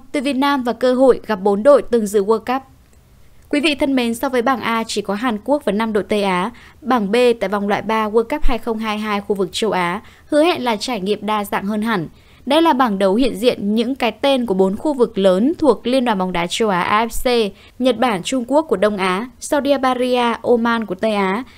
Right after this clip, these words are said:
Việt Nam của Đông Nam Á, Australia từ châu Đại Dương. Nếu chẳng phải vòng loại ba World Cup, tuyển Việt Nam chắc chẳng bao giờ được trải nghiệm với những đối thủ cấp độ này.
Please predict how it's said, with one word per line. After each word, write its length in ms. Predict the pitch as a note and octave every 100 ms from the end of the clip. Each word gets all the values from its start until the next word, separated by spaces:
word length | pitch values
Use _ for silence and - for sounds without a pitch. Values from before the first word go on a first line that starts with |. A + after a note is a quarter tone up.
| -
Việt 140 | C4+ C#4
Nam 240 | D4 D4
của 120 | C#4
Đông 180 | G3+ A3+
Nam 140 | A3+ G#3
Á, 300 | G3 F#3+ A#3 -
Australia 840 | - C#4+ - C4 B3 A#3+ A#3+ A3+ G#3+ -
từ 140 | A3
châu 220 | G3 A#3+
Đại 180 | A3+ G3+
Dương. 360 | F#3+ A#3 A3 G3 - _ _ _ _ _ -
Nếu 260 | C4 B3+ C4+
chẳng 260 | F4+ C4+
phải 160 | G3+ G3
vòng 180 | G3+ G#3
loại 120 | E3+
ba 260 | G#3+ A#3
World 200 | A3+ A#3
Cup, 200 | G#3 C#4+ D4+
tuyển 120 | - A#3+
Việt 120 | A#3+
Nam 220 | C4 C4
chắc 220 | B3+ E4+ -
chẳng 280 | - B3 F#3+
bao 160 | G#3
giờ 200 | G#3 G#3
được 140 | F#3+ F#3+
trải 220 | - A3+
nghiệm 240 | E3+ G3+ - - -
với 120 | B3
những 160 | B3 A#3+
đối 160 | B3+
thủ 220 | B3 D4+ F3+
cấp 180 | A#3+
độ 160 | G#3+ F#3
này. 320 | F#3+ F#3 E3